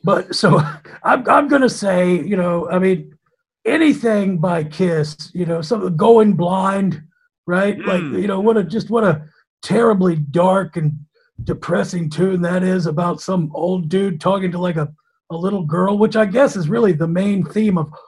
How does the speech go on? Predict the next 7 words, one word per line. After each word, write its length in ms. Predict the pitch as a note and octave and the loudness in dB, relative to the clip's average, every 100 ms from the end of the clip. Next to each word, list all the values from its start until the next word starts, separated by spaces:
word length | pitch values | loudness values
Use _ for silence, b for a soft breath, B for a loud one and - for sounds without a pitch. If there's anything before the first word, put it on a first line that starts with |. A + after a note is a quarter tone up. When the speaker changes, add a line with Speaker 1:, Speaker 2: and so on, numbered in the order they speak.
| B | B
Speaker 1:
all 340 | F3 G3+ A#3+ - | -2 2 2 0
Kiss 360 | - D#3 D3+ | -4 -4 -6
songs. 480 | D3 C#3 C3+ D3+ D3+ b b b b - | -10 -10 -8 -8 -8 b b b b -4
Is 100 | D#3+ - F3+ | -2 0 2
old 220 | F#3 F#3 | 2 2
Speaker 2:
<laughs> 140 | C#4+ A#3 | 2 2
Speaker 1:
dudes 300 | D#4 E3 | 2 2